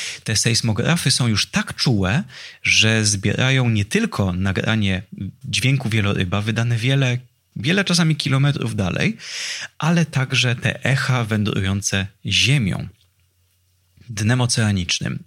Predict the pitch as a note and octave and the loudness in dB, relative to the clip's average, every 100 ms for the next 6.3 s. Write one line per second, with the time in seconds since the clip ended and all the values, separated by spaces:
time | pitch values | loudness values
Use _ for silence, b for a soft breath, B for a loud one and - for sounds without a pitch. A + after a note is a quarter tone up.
0 | - A#2+ C3 A2+ D#3 F#3 D#3+ C#3+ - A#2 | -6 -2 0 2 2 2 0 -2 0 0
1 | - - G#3+ A3 F#2+ - - - C3+ - | -2 -2 -2 0 -2 -2 -4 -2 -2 -2
2 | G2 F#2 F2+ F2+ - G2+ F3+ C#3 A#2+ - | -2 -2 -4 -4 -2 0 0 0 0 0
3 | B2 D3 D#3 - D3 D3+ - F#2+ G2 G2+ | 0 0 -2 -2 -4 -4 -6 -4 -2 -2
4 | G#2 - G2 - F#2 F2+ - - - - | -4 -8 -6 -4 -4 -2 -4 -6 -10 -8
5 | B B B B B2+ D3 E3 C#3+ A#2+ - | B B B B 0 2 4 2 0 -2
6 | - B2+ - | -2 -2 -2